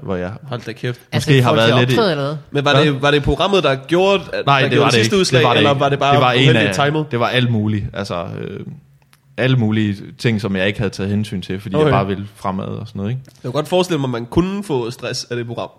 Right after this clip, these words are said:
Speaker 1: Ja, altså, jeg må sige, den holdt det lidt i gang, men der var faktisk, øh,
Speaker 2: <laughs>
Speaker 1: tidspunkter, hvor jeg så kun lavede Bremen, øh, og der kørte det fint.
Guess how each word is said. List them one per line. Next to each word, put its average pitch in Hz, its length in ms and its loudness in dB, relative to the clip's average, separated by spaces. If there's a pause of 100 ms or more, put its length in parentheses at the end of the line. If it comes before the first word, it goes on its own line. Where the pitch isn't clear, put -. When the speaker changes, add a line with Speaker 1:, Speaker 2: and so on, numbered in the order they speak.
(140)
Speaker 1:
Ja, 101 300 0
altså, 120 160 -2
jeg 131 40 2
må 127 60 4
sige, 143 160 0
den 127 160 2
holdt 120 240 2
det 117 80 0
lidt 147 140 2
i 143 60 4
gang, 127 300 0
men - 80 0 (120)
der 127 160 4
var 147 60 2
faktisk, 151 380 2
øh, 110 280 2
Speaker 2:
<laughs> - 80 -6
Speaker 1:
tidspunkter, 135 420 4
hvor 110 140 2
jeg 110 180 0
så - 80 -6
kun 151 280 0
lavede 113 220 0
Bremen, 104 400 -6 (360)
øh, 92 300 -8
og 92 100 -6
der 147 60 0
kørte 143 300 -2
det 107 100 -14
fint. - 260 -14